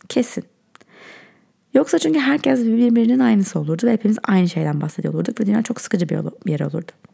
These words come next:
Bu bilgiyle madem hani ne yaparsam yapayım ikisi de olacak.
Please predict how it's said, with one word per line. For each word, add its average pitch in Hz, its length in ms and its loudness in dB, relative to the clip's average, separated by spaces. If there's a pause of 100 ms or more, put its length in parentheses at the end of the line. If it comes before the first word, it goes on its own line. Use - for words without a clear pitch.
(300)
Bu 269 240 0
bilgiyle 202 460 2 (600)
madem 208 420 4 (540)
hani 185 340 0 (960)
ne 220 60 4
yaparsam 190 420 0
yapayım 175 340 -2
ikisi - 220 -6
de - 40 2
olacak. 160 500 -4